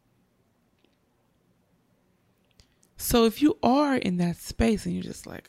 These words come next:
"Uh, life is not where I want it to be," I dare you to count your miracles. And not even the ones just for you, but the ones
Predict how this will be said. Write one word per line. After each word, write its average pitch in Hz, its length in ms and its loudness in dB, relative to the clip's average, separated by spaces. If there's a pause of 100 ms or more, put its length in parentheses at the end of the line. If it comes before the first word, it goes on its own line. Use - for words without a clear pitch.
"Uh, 190 280 -6 (1400)
life 170 320 -4
is 170 120 -10
not 160 460 -4
where 160 220 -6
I 165 60 -4
want 165 280 -4
it 165 120 -8
to 175 100 -6
be," 165 320 -4 (400)
I 262 160 -4
dare 277 340 -4
you 170 340 -4 (1300)
to - 140 -2
count 247 340 0
your 247 80 -2
miracles. 214 640 -6 (300)
And 359 100 0
not 494 200 8
even 381 180 10
the 311 80 8
ones 311 320 8
just 294 260 2
for 233 60 -2
you, 240 380 10 (680)
but 220 120 4
the 254 80 4
ones 277 720 2